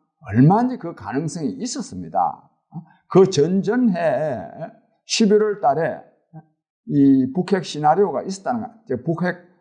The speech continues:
북폭 시나리오가 있었다는 것이 보도를 통해서 드러난 바 있지 않습니까? 다른 하나의 이유는 뭐냐 하면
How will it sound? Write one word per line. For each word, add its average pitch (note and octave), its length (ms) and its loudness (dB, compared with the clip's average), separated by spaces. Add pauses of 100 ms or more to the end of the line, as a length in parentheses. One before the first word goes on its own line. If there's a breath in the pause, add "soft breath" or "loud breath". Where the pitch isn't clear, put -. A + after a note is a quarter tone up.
(360)
북폭 G3+ 360 0
시나리오가 D#3+ 580 0
있었다는 A#2+ 540 -2
것이 A#2+ 500 -2 (380)
보도를 F3 440 2
통해서 B2+ 560 -12 (360)
드러난 B2 420 4
바 G2 100 -4
있지 - 220 -8
않습니까? - 500 -14 (720)
다른 E3 300 2
하나의 A3 500 0
이유는 D3 320 -4
뭐냐 A#2+ 280 -4
하면 G#2+ 480 -8